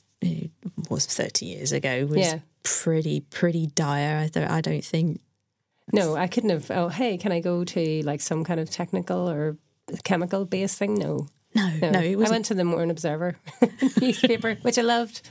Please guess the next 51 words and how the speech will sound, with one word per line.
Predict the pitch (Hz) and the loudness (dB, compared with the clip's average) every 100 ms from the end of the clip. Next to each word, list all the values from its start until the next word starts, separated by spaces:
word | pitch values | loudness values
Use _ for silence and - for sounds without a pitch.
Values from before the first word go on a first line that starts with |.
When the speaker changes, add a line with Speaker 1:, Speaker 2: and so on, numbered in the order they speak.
| - - - - - - | -8 -8 -8 -6 0 2
Speaker 2:
Hi, | 202 214 | 2 2
Terry. | 214 190 196 - | 2 2 -2 0
<laughs> | - - 220 - | 2 2 0 2
Speaker 1:
Yeah, | 240 220 | 0 2
no, | 226 240 | 0 2
there, | |
there, | 240 233 | 2 2
Speaker 2:
The | 240 | 4
Speaker 1:
there, | 226 220 | 4 4
Speaker 2:
editor. | 202 196 220 - | 2 -4 -6 -2
Speaker 1:
yeah, | 240 233 | 0 2
there | 226 | 0
was, | 220 - 208 - | 0 0 0 2
there, | 226 | 2
there's | 214 240 240 | 4 2 4
nothing | 247 196 | 2 2
there. | 214 | 2
And | 196 | 4
I | 202 | 2
think | 202 202 | 2 4
Speaker 2:
Yeah. | 190 | 4
Speaker 1:
now, | 190 185 - | 4 2 2
I | 180 | 2
think | 202 180 | 2 4
now | 185 180 | 2 4
there | 175 170 | 2 2
is. | 170 175 | 2 2
I | 185 | 0
think, | 185 170 | 2 0
Speaker 2:
Yeah. | 147 143 - - 190 | 0 -6 -12 -2 0
Speaker 1:
I | |
think | 202 202 180 - | 2 0 0 0
there's | 180 170 175 - _ _ - | 2 2 -2 -6 _ _ -2
the, | 175 165 160 _ _ _ _ _ _ - | 0 -2 -6 _ _ _ _ _ _ 4
the | 202 | 4
opportunities | 190 - - 180 175 - 160 156 | 4 0 2 2 2 0 -2 -2
are | |
there. | 147 156 151 151 156 - | 0 0 0 -2 -4 -4
I | 180 | -4
think | 294 320 | -4 -2
that | 330 - | -2 0
there's | 285 - | 2 4
still | - 226 | 4 4
more | 202 160 | 4 2
to | 160 - | -2 -2
be | 156 | -4
done, | - 143 147 | 0 0 0
but | - 180 | -2 0
Speaker 2:
Mm. | 160 151 | 0 0
Speaker 1:
it's, | 165 - - | -4 -4 -6
it's, | - 180 - - - | -8 -6 -4 -2 -4